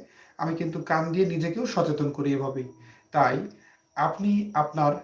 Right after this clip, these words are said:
স্বাস্থ্য বিষয়ক যে কোনো সমস্যাগুলো সম্পর্কে শেয়ার করতে পারেন সময়ের স্বাস্থ্য কথায়। সময়ের স্বাস্থ্য কথা একই পরিবারের সদস্য আমরা প্রত্যেকেই, তাই আমরা কেউ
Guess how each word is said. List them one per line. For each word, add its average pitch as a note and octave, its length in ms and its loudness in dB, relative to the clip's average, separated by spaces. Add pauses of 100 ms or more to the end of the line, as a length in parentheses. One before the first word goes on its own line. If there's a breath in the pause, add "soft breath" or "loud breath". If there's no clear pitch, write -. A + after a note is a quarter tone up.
স্বাস্থ্য E3+ 360 -2
বিষয়ক F#3 380 0
যে D#3+ 140 -2
কোনো G3+ 220 2
সমস্যাগুলো D#3+ 560 -2
সম্পর্কে - 580 -6 (260 loud breath)
শেয়ার F#3+ 400 4
করতে G#3 260 -4
পারেন G3+ 360 2 (120)
সময়ের G3 320 0
স্বাস্থ্য C#3+ 400 -6
কথায়। C#3 260 -4 (2000 soft breath)
সময়ের A3 360 4
স্বাস্থ্য A#3 340 -2
কথা A3+ 440 2 (100)
একই F#3 260 4
পরিবারের F#3+ 420 4
সদস্য F3 400 -2
আমরা D#3 420 2 (120)
প্রত্যেকেই, E3+ 520 -6 (600 soft breath)
তাই G3+ 360 4 (200)
আমরা F3+ 480 2 (260)
কেউ F3 380 -2